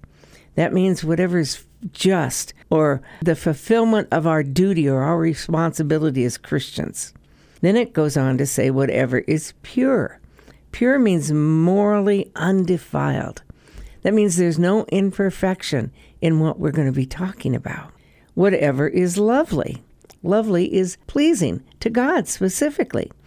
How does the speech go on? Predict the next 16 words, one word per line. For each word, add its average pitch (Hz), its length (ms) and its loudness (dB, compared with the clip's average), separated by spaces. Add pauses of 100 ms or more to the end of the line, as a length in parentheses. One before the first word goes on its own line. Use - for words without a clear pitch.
(520)
We're 185 180 2
his 196 240 2
children. 202 520 2
What 165 220 0
we 170 140 2
say 151 340 0
and 160 140 2
do 156 220 2
and 170 160 0
think 302 420 0 (300)
should - 340 0
always 180 460 0
be 151 160 0
pleasing 143 480 0
to 165 100 0
him. 247 340 -2